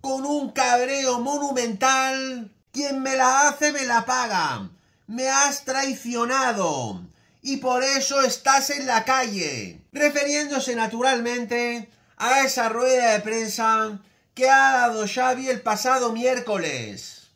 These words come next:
Es más que obvio que Xavi está en la calle, pero ojo a los próximos días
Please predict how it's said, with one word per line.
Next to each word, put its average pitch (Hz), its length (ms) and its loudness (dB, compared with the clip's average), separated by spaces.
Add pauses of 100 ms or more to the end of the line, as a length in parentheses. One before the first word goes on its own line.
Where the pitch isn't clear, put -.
Es 269 200 0
más 277 260 0
que 247 140 -4
obvio 247 500 0
que 226 180 -4
Xavi 254 380 2
está 262 360 -4
en 233 100 -4
la 208 160 0
calle, 233 640 -4 (380)
pero 254 320 4
ojo 208 760 0
a 226 140 -2
los 220 220 -4
próximos 233 720 -4
días 226 640 -2